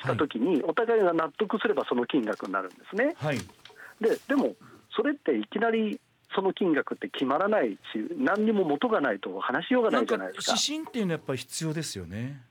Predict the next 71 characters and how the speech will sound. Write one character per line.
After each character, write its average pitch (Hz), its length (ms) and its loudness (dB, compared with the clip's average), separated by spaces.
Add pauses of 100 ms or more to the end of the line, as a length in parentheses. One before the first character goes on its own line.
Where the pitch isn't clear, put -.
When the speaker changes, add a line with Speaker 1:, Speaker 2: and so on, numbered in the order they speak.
(100)
Speaker 1:
そ 202 240 4
う。 - 60 -6 (100)
そ 285 100 4
う 285 40 0
す 320 80 2
る 285 80 -2
と - 80 -2
ね、 254 140 2
そ 147 80 0
れ 156 80 4
は 147 60 2
ね、 110 100 0
地 - 160 -6
価 247 180 2
公 220 380 4
示 220 120 0
価 214 160 -2
格 190 320 -2
っ - 40 -6
て - 140 -4
い 175 40 4
う 143 40 2
の 123 80 -2
が 104 120 -2
発 - 260 -8
表 120 120 -6
さ - 60 -2
れ 113 100 -6
て - 120 -8
る 104 80 -10
ん 95 60 -12
で 92 80 -16
す - 100 -20
よ。 98 60 -2
Speaker 2:
地 - 80 -4
価 285 180 -4
公 139 300 -6
示 - 100 -6
価 143 120 -6
格。 113 200 -10
は 156 160 -6
い。 101 120 -6 (160)
Speaker 1:
は 202 240 -2
い。 107 120 -10
皆 262 240 0
さ - 80 -2
ん 135 60 -2
そ 226 100 0
れ 262 80 2
を 262 60 2
元 240 260 2
に 135 140 0
結 - 260 -6
構 - 340 -12
や 113 120 -4
る 90 100 -8
ん - 40 -16
で - 100 -18
す 190 80 -4
ね。 339 160 0 (140)
Speaker 2:
は 170 140 -4
い。 120 120 -4 (640)
Speaker 1:
で、 233 120 0
あ - 160 -2
と 220 120 -2
も 240 140 2
う 294 40 2
一 294 40 -2
個 185 120 -2
馴 147 140 2 (100)
染 156 280 2